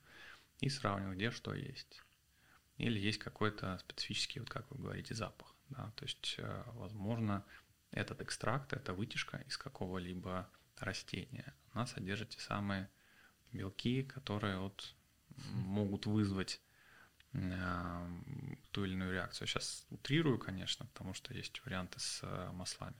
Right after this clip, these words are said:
там, холодного отжима, горячего отжима. Есть варианты с более, м, жесткой обработкой сырья перед тем, как засунуть его в какую-то бутылку и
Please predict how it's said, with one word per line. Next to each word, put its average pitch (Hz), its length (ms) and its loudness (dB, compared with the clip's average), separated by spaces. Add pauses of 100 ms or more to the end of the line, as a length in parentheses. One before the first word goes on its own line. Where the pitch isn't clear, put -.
там, 123 140 -10
холодного 98 680 2
отжима, - 280 -8
горячего 95 680 -2
отжима. 107 320 -8 (680)
Есть - 300 -2
варианты 92 440 0 (400)
с - 260 -2 (640)
более, 95 720 2 (840)
м, 92 380 -4
жесткой 101 400 4
обработкой 92 540 -2
сырья 101 380 0
перед - 260 -4
тем, 101 200 -2
как 98 220 -4
засунуть 95 480 -4
его 92 220 -8
в 104 400 -8
какую-то - 380 -8
бутылку 113 680 -8
и - 40 -14